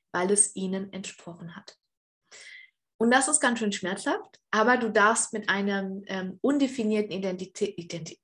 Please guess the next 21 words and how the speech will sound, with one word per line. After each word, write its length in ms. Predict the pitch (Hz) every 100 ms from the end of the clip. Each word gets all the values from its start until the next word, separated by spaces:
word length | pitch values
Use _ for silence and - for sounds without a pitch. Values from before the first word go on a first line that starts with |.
| _
G-Zentrum, 640 | - 294 - 196 185 175 165
mein 140 | 185
Gott, 160 | 165 -
ich 60 |
muss 120 | -
aufhören, 300 | - 170 175
Identitätszentrum 760 | 170 165 170 - 214 - 156 156
zu 140 | -
sagen. 160 | 151 156 _ - - - - -
Äh, 80 | 180 185
das 320 | 196 170 170 - - - -
ist 840 | - - - - - - - - _ - - - _
schon 260 | - - 202
ganz 260 | 196 220 -
groß, 220 | 254 -
das 140 | 175
neuronale 460 | 175 170 175 165 170
Netzwerk 420 | 175 180 170 170
dafür, 260 | - - 175
verdammt 400 | 196 190 208 190
mich. 240 | 165